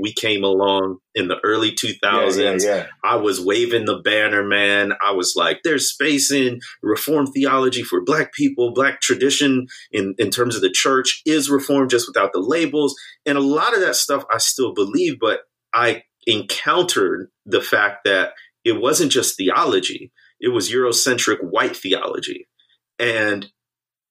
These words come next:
Speaker 1: along
Speaker 2: Yeah.
Speaker 1: with this doctrinal teaching was smuggled in these ideas of racial and cultural superiority, or at least centeredness, um, which, which, which we
Speaker 2: Yeah,
Speaker 1: found
Speaker 2: yeah, yeah.
Speaker 1: incompatible, again,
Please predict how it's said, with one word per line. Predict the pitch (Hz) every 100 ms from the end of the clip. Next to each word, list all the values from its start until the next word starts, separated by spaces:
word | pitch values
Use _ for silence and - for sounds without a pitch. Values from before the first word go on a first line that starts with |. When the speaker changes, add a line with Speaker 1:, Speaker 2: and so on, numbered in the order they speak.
| _
Speaker 1:
along | 123 110 113 147 175 165
Speaker 2:
Yeah. | 135
Speaker 1:
with | 147 139 - - _ _ -
this | 104 127 117 117 - - - _ _ -
doctrinal | 120 143 - 131 104 92
teaching | - 170 - 78 78 - _ -
was | 104 110
smuggled | - 127 135 135 113 123
in | 151 104 90 90 - - -
these | 113 113
ideas | 107 - 117 123 110 98 95 - - 110
of | 101 98 92 95
racial | 113 123 123 113 101
and | 95 95
cultural | 139 123 - 110 98 98 - - -
superiority, | - - 135 127 110 117 113 107 104
or | 117 107
at | 101
least | - 110 - - -
centeredness, | - - 156 - 92 92 69 - - - _ _ _ 110
um, | 107 101 98 - _ -
which, | - 117 - -
which, | 113 123 - -
which | 123 135
we | 156
Speaker 2:
Yeah, | -
Speaker 1:
found | 165 -
Speaker 2:
yeah, |
yeah. | 180
Speaker 1:
incompatible, | - 135 175 220 180 143
again, | 120 120 143 190 147 123 117